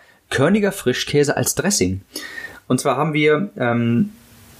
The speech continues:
halt körnigen Frischkäse genommen und man kann ja auch ruhig den, äh, den mit wenig Fett nehmen. Natürlich der mit ein bisschen mehr Fett schmeckt auch besser.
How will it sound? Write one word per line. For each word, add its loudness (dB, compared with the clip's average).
halt -4
körnigen 2
Frischkäse -2
genommen 0
und 0
man -2
kann -2
ja 2
auch -2
ruhig 0
den, 2
äh, 0
den 4
mit 2
wenig 0
Fett 0
nehmen. 2
Natürlich -2
der 0
mit 0
ein 4
bisschen 2
mehr 2
Fett -4
schmeckt -6
auch -6
besser. -2